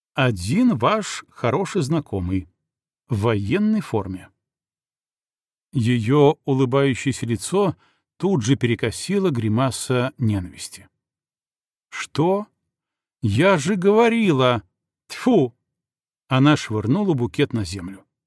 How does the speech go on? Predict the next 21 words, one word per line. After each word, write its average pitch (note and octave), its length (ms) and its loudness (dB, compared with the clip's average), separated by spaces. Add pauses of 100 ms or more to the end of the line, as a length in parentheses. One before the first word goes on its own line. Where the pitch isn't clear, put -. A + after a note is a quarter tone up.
(140)
отмахнулась D3 840 0
от - 140 -8
коробочки. G2 600 -8 (1120)
«Я G#3 380 2
словно F3+ 560 0
остолбенел», C#3 1000 2 (300)
просто D3 460 2
стоял A#2+ 760 0
и C#3 100 -2
хлопал E3+ 480 0
глазами C#3 680 2 (240)
от D3+ 220 -2
непонимания B2+ 880 2
происходящего. G2 800 -8 (1120)
«Он F3 240 2
вам F#3 220 4
не F3 80 4
сказал, E3 680 0 (140)
да?» — F#3 400 0 (360)
хмыкнула C3+ 520 2
Рита, F#3 420 0